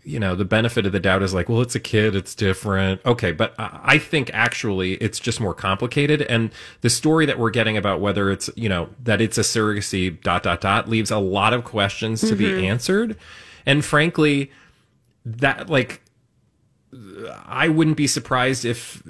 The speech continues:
Speaker 1: if that wa-, there are just so many options that this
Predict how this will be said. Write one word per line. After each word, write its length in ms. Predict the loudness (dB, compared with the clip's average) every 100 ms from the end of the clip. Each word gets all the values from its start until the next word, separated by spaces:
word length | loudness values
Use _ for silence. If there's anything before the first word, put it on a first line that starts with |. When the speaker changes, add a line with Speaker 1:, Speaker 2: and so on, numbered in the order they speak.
| -8
Speaker 1:
if 200 | -6 -4
that 260 | 0 0 0
wa-, 160 | -2 -2 -6
there 340 | -8 -4 2 2
are 40 |
just 220 | 4 2 2
so 140 | 2
many 200 | 2 0
options 640 | 0 0 0 -2 0 -2
that 200 | -2 0
this 380 | 2 2 0 -6